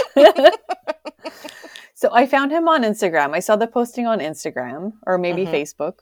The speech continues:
Speaker 1: one of these platforms.
Speaker 2: Mm-hmm.
Speaker 1: And, you know, I have a thing for chocolate labs, and the description seemed great.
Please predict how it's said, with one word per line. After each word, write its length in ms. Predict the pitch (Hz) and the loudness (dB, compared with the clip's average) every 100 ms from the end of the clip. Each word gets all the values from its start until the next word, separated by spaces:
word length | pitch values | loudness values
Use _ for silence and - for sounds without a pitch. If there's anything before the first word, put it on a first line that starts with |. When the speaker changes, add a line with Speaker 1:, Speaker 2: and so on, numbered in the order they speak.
| - | -8
Speaker 1:
one 240 | 220 226 | -4 -4
of 80 | 190 | -4
these 560 | 165 156 156 - - - _ _ _ - | -6 -6 -10 -16 -20 -20 _ _ _ -6
platforms. 840 | 170 - - 147 147 208 262 _ _ _ 175 | -6 -6 -8 -10 -8 -10 -12 _ _ _ -20
Speaker 2:
Mm-hmm. 240 | 156 165 - _ - 190 | -16 -16 -18 _ -6 -4
Speaker 1:
And, 840 | 180 170 170 170 170 170 175 175 - | -2 0 -2 -2 -4 -6 -8 -10 -8
you 80 | 226 | -4
know, 220 | 190 180 | -2 -2
I 40 | 214 | -2
have 160 | 202 | -4
a 60 | 208 | -4
thing 220 | 202 196 | -6 -6
for 120 | 202 | -8
chocolate 360 | 190 196 202 - | -8 -10 -8 -6
labs, 460 | 175 180 190 - - | -6 -6 -10 -14 -8
and 320 | 175 175 175 | -8 -6 -4
the 80 | 175 | -2
description 680 | 180 - 185 - 190 175 | -4 -6 -10 -8 -6 -8
seemed 640 | - 170 170 165 160 156 151 - | -6 -6 -6 -6 -8 -10 -14 -10
great. 480 | 156 147 180 214 | -4 -2 -4 -8